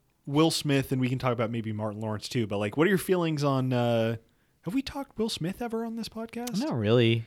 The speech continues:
Speaker 2: He's never
Speaker 1: No.
Speaker 2: really appeared
Speaker 1: Yeah,
Speaker 2: on
Speaker 1: he
Speaker 2: the
Speaker 1: hasn't really
Speaker 2: podcast.
Speaker 1: appeared in
Speaker 2: Yeah.
Speaker 1: any of the s-, stuff. What about you, Zach?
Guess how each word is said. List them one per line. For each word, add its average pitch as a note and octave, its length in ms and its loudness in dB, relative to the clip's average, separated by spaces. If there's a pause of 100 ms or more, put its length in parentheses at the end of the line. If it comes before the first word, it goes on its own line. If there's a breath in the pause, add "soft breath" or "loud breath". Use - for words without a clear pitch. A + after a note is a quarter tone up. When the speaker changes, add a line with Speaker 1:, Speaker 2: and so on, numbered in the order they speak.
Speaker 2:
He's B2 140 -4
never D3 140 6
Speaker 1:
No. D3+ 40 4
Speaker 2:
really C#3+ 220 8
appeared G#2 500 0 (480)
Speaker 1:
Yeah, A3+ 120 -4
Speaker 2:
on G#3+ 40 -2
Speaker 1:
he G3 60 0
Speaker 2:
the - 20 0
Speaker 1:
hasn't A3 160 -2
really G#3 180 4
Speaker 2:
podcast. C3+ 60 2
Speaker 1:
appeared A#3+ 220 0
in C#3 80 0
Speaker 2:
Yeah. G#2+ 80 -2
Speaker 1:
any A2 140 0
of G#2+ 60 -2
the G2+ 140 0
s-, G2 240 -8
stuff. G#2 260 -10
What C#3 80 -2
about D3 160 4
you, C3 140 2
Zach? G#2 240 -4